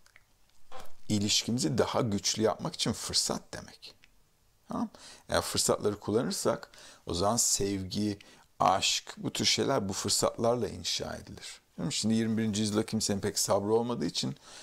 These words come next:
insanlar çok ayrılıyor. Ayrılma kolayımıza geliyor çünkü egomuz daha rahat ediyor öyle. Ama her ilişkinin her problemini sevgiyle örtebilip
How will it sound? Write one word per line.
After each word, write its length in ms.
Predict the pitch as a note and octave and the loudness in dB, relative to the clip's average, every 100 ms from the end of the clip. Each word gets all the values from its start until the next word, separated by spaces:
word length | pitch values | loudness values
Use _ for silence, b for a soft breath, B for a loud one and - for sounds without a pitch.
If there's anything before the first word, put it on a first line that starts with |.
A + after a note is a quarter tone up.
| B - | B -4
insanlar 480 | - G#2+ G#2 G2+ | 0 0 0 -2
çok 300 | - - - | 0 0 4
ayrılıyor. 560 | F#2 F#2 G2 B2+ B2+ E2 | 4 4 0 2 2 2
Ayrılma 380 | - F#2+ G#2 A2 | 2 2 2 -2
kolayımıza 640 | - - F#2+ G2+ G#2 A#2+ | -2 0 2 2 2 2
geliyor 300 | B2 G2 E2+ - | 4 0 -2 -2
çünkü 200 | E2+ F2 | -4 -2
egomuz 420 | F2+ F#2+ G2 F#2 | 0 0 2 6
daha 200 | G2 A2+ | 6 6
rahat 300 | F#2 E2+ - | 4 2 -4
ediyor 260 | - D#2+ | -8 -6
öyle. 200 | D#2+ C3+ B B B B - | -2 -4 B B B B -2
Ama 280 | F#2+ G2+ B B B _ _ _ | 0 0 B B B _ _ _
her 300 | - - D#3 | -4 4 4
ilişkinin 540 | G#2 G#2 F#2+ - G2+ F#2 | 4 2 0 0 -2 -4
her 440 | - - D#3 - | -4 2 2 2
problemini 540 | - A2+ G#2 G#2 G2 F2+ | 0 2 4 0 0 2
sevgiyle 640 | - F#2+ G2+ G2 A#2+ A2+ | 2 2 0 0 0 2
örtebilip 640 | D#2 G2 - G2 G2 - | 2 0 -2 -2 -2 -6